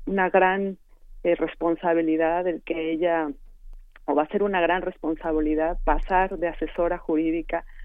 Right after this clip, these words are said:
a una fiscal. Y esperemos que si ella es la ele-, la seleccionada, pues haga un buen papel y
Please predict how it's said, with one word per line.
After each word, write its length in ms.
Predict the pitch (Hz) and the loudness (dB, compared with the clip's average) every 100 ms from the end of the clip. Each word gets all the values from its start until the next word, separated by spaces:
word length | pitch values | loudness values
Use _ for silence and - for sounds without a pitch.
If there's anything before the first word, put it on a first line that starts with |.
| - - | -8 -2
a 100 | 151 | 0
una 240 | 156 165 | 0 -2
fiscal. 540 | - 151 - 160 160 - - - - - - | -6 -10 -8 -6 -6 -8 -16 -18 -20 -20 -10
Y 100 | 175 | -6
esperemos 600 | 170 - 170 170 175 180 185 - | -6 -4 -2 0 0 -4 -4 -2
que 120 | 170 - | -2 0
si 140 | 175 | 2
ella 360 | 180 196 214 196 | 4 4 4 4
es 180 | 185 185 - | 2 -2 -6
la 240 | 180 165 | -2 -2
ele-, 240 | 156 151 - | 0 -2 -2
la 260 | 160 151 147 | -2 -4 -4
seleccionada, 800 | 170 156 - - 156 156 160 202 - - - - - - - | -4 -4 -4 -6 -4 -4 -6 -8 -16 -20 -20 -20 -20 -20 -4
pues 320 | 170 156 160 - - - - | 2 4 2 -4 -20 -8 2
haga 400 | 185 175 185 170 | 4 4 4 2
un 220 | 170 160 | 0 -2
buen 220 | 156 147 | -4 -2
papel 400 | - 165 156 143 - - - - - - | -2 -2 -2 -4 -10 -20 -20 -20 -12 -4
y 420 | 196 185 180 | -2 0 -2